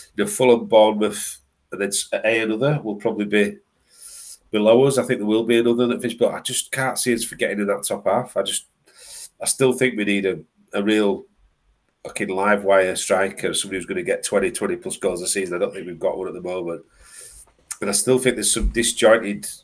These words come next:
things in the squad, you know, that imbalance on the left-hand side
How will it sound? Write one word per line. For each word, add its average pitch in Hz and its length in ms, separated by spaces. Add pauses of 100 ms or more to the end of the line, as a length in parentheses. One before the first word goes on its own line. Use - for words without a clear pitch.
(560)
things 107 280
in 107 120
the 98 80
squad, 107 440
you 110 60
know, 95 140
that 98 200 (440)
imbalance 113 560
on 107 80
the 107 60
left-hand 104 420
side 104 500